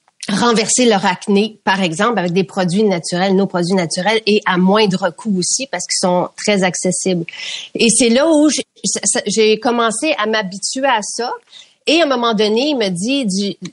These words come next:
il dit, « Jacinthe, on gagne à être connu. » Tu sais, on gagne, les gens gagnent à utiliser des produits sains et naturels. On, et c'est là où j'ai fait, « OK, on, on peut, on peut s'ouvrir. Je,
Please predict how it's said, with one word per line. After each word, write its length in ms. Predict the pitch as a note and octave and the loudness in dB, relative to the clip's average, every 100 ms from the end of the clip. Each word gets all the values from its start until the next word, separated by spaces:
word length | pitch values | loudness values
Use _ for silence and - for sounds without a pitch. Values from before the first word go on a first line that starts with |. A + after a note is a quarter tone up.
| - | -2
il 120 | G#3 | 2
dit, « 140 | G3 | 4
Jacinthe, 480 | G3 A3 - C#4+ D4 - | 4 2 2 0 0 0
on 200 | A3 G#3+ | 2 4
gagne 420 | G3 B3+ C#4+ G#3+ | 4 2 2 2
à 100 | F3 | 2
être 220 | F3 D#3+ | -2 -4
connu. » 460 | - F#3+ F3 F3+ F3+ _ _ - | -4 -2 0 -2 -4 _ _ -6
Tu 80 | - | 0
sais, 280 | C#4+ A#3 - G3 _ _ - G3 _ - | 0 0 -6 -16 _ _ -12 -12 _ -2
on 240 | A3+ A3+ | 2 4
gagne, 460 | G#3 B3+ D4 D4+ C4 | 4 4 2 2 0
les 200 | A3+ A#3 | 2 0
gens 240 | G3 C#4+ | 0 -2
gagnent 380 | A#3 B3+ C#4 C4 | 0 0 0 0
à 60 | G#3 | -2
utiliser 400 | F#3 - F3+ A3+ | -6 -6 -6 -4
des 140 | G3 | -6
produits 500 | - - F#3+ F3 A3+ | -6 -4 -2 -2 -2
sains 320 | A3 - A3+ A3 | -2 -2 -4 -2
et 60 | F#3+ | -2
naturels. 760 | G3 F#3 - F#3 G#3 G#3+ A#3 - | -2 -2 -4 -4 -2 0 2 2
On, 180 | G3+ G3 - - - - | 0 -2 -6 -20 -10 -2
et 120 | A#3+ | 0
c'est 240 | G3+ C#4 | 2 2
là 160 | B3+ D#4 | 4 4
où 80 | D4+ | 2
j'ai 160 | G#3+ | 2
fait, « 260 | G#3 B3 - - | 0 -2 -6 -4
OK, 180 | B3+ - - - _ - | -4 -2 -4 -6 _ -6
on, 180 | - G#3+ A3 | -2 0 0
on 100 | G#3+ | 0
peut, 320 | G3+ C4 C#4+ C#4 | 0 0 0 0
on 100 | G3+ | -2
peut 140 | B3+ C#4 | -2 -2
s'ouvrir. 680 | - A#3 G3 A3 C4 C#4 | -2 -2 0 0 2 0
Je, 220 | A3+ F#3+ | 0 -2